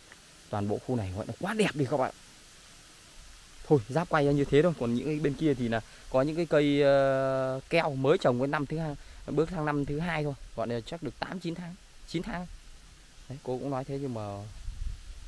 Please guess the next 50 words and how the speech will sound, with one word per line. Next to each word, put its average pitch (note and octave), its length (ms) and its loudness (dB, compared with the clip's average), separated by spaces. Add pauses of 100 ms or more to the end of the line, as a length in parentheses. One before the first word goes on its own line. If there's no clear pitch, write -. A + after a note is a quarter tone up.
(340)
mà, G#2+ 120 -6
mà, G2+ 180 -6
mà G2 140 -6
các A#2 140 -4
bạn A#2+ 140 -4
thấy A#2+ 140 -6
nó C#3 80 -2
to, B2 260 -2
nó A#2+ 100 -4
tốt D#3 160 2
đâu. C#3 80 -4 (760)
Thôi C3+ 100 4
thì A#2+ 100 2
quay C3+ 200 2
cho C3 100 4
tất - 180 2
cả G#2+ 160 4
các B2+ 80 0
bạn C#3 160 4
xem C#3 200 4
như C3+ 80 8
vậy. B2+ 220 10
Nếu C3+ 120 4
mà C#3+ 100 4
các C3+ 120 2
bạn A#2+ 240 2
thiện A#2 160 2
chí D3+ 320 8
thì B2+ 100 2
cứ C#3+ 140 2
gọi C#3 140 4
điện C#3+ 140 8
cho C#3 100 4
Giáp. F#3 180 4 (100)
Cách G#3 180 6
nhà C#3+ 160 8
Giáp E3+ 240 4
là C3+ 140 4
ba D#3 240 8
cây, E3+ 280 8 (340)
khoảng A#2+ 160 4
ba D#3 120 10
cây F3 180 12
nha F3 100 10
các F3+ 40 6
bạn F3 140 4
nhé. F#3 100 8 (640)
Cách E3 140 4
nhà C3 100 2
Giáp D#3+ 200 0